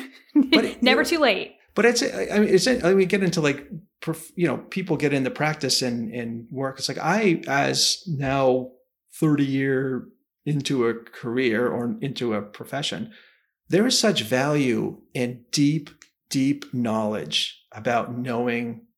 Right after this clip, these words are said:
Speaker 2: what it is. I mean, there's, there's a value in you being a generalist, but to have deep expertise of how things work, like, I,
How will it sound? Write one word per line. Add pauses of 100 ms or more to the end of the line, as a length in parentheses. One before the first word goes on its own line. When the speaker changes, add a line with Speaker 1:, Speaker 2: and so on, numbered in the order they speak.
(520)
Speaker 2:
what
it
is.
I
mean,
there's,
there's
a
value
in
you
being
a
generalist,
but (380)
to
have
deep
expertise
of
how
things
work,
like,
I,